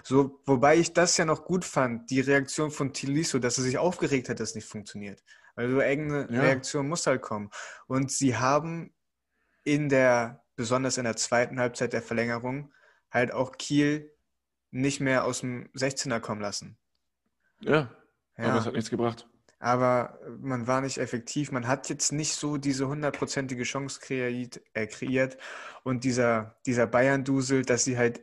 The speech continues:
Speaker 1: irgendwie noch das Tor erzwingen, das war auch nicht gegeben. Obwohl ein Lewandowski eingewechselt wurde.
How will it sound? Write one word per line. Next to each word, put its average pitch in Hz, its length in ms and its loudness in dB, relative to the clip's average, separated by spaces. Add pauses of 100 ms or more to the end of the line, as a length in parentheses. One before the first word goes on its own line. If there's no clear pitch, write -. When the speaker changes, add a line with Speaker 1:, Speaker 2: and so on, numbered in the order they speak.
(160)
Speaker 1:
irgendwie 135 460 0
noch 131 160 -4
das 120 200 -6
Tor 131 220 0
erzwingen, 135 560 0 (380)
das 120 300 -2
war 117 160 2
auch 127 100 0
nicht 131 160 -4
gegeben. 113 640 -4 (120)
Obwohl 127 520 2
ein 131 120 0
Lewandowski 127 640 -2
eingewechselt 117 640 -2
wurde. 113 480 -2